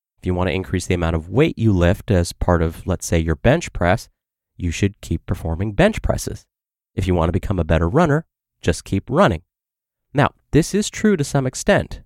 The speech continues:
Just as Leah mentioned, this is great, particularly for beginners. But what happens when we reach those dreaded plateaus,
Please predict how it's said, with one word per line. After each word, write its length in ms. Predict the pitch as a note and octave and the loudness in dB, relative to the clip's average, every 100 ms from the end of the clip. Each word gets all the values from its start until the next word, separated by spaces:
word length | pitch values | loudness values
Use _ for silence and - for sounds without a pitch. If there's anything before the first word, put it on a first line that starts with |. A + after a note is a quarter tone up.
| _ | _
Just 220 | - - | -2 0
as 120 | C3+ | 0
Leah 200 | C3+ C3 | 2 2
mentioned, 400 | C#3 D#3 - E2 | 2 0 -2 -2
this 160 | A#2+ - | -4 -4
is 100 | C3 | -2
great, 320 | C#3 D#3+ C3 - _ - | 2 4 4 -2 _ -4
particularly 640 | C3 - B3 - E3 C3+ B2+ | -2 0 0 2 2 4 2
for 180 | - | 2
beginners. 560 | G#2 B2 A3+ C3 - - _ _ _ _ _ - | 2 4 4 2 -4 -14 _ _ _ _ _ -2
But 100 | B2 | 0
what 240 | F#3+ F4 | 0 -4
happens 540 | F#3 F3 E3+ E3+ D#3 - | 0 0 0 -2 -4 -4
when 120 | C3+ | -4
we 100 | B2+ | -2
reach 320 | B2 B2+ - | -4 -6 -4
those 380 | A#2+ A2+ G#2 G2 | 2 2 2 0
dreaded 380 | G2+ F#2+ F2+ - | 2 2 2 -2
plateaus, 680 | F2 - - F3 G2 - | -4 -2 2 4 2 -2